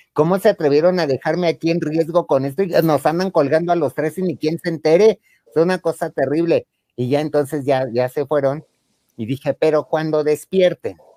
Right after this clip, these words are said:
y me quedé ahí en la sala, hasta que despertaron ya en la tarde. <laughs> Que les pego la gritoniza al par, le dije, "No vuelvan a hacerme a mí esas fregaderas, porque miren lo que pudo haber pasado y esto y esto y lo otro". Yo grite y grite, "Ya me conocen", ¿no?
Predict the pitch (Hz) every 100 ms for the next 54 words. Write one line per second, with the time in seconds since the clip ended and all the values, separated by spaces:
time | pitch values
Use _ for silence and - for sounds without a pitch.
0 | _ - 127 135 131 143 165 180 180 143
1 | 131 107 - _ _ _ 107 - 127 131
2 | 123 120 - 117 - 147 156 143 147 139
3 | 139 160 151 139 160 165 160 175 - -
4 | 480 554 156 139 - 233 269 - _ -
5 | - - - _ 151 151 147 143 - -
6 | 156 180 185 151 131 123 117 123 143 135
7 | 127 - 135 131 117 139 135 165 214 214
8 | 196 131 - 165 175 160 165 175 165 139
9 | 117 120 135 160 175 135 113 127 156 180
10 | 190 156 131 - 147 151 139 139 131 123
11 | 147 151 143 139 139 147 117 113 120 117
12 | 98 _ _ _ 117 156 175 190 190 185
13 | 143 151 151 143 180 208 196 135 135 135
14 | 104 135 208